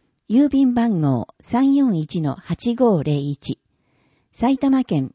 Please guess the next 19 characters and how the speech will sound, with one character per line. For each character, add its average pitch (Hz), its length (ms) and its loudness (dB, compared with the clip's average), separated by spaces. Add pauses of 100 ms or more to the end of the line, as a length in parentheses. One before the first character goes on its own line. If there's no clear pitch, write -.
三 254 260 -4
郷 262 140 -4
市 143 200 -8
花 170 280 -2
和 165 160 -2
田 139 180 -6 (200)
六 170 240 -2
百 262 240 -2
四 247 200 0
十 139 200 -4
八 147 320 -6
番 175 220 -2
地 - 220 -12 (300)
一。 - 380 -8 (1120)
電 202 280 0
話 180 200 0 (500)
零 262 300 2
四 247 240 2
八 147 360 -6